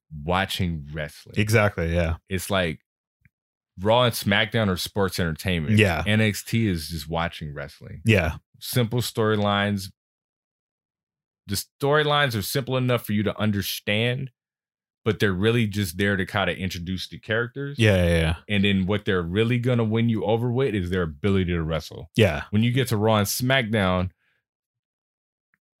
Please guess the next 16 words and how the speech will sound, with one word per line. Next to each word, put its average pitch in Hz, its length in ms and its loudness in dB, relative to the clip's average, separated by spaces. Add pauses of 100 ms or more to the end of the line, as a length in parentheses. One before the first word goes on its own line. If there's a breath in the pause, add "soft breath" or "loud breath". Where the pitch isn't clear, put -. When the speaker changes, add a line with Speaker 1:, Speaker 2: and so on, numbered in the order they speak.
(140)
Speaker 1:
there's 113 240 4
so 131 200 2
many 113 300 2 (100)
other 113 280 4
contributing 107 800 2
factors 101 580 0
now 90 600 0
Speaker 2:
Mm-hmm. 113 280 6 (180)
Speaker 1:
that 92 400 2 (1400)
what 107 460 2
you 110 160 2
like 101 500 0
isn't 117 300 0
necessarily 101 720 2
what 85 500 -2
you 92 140 0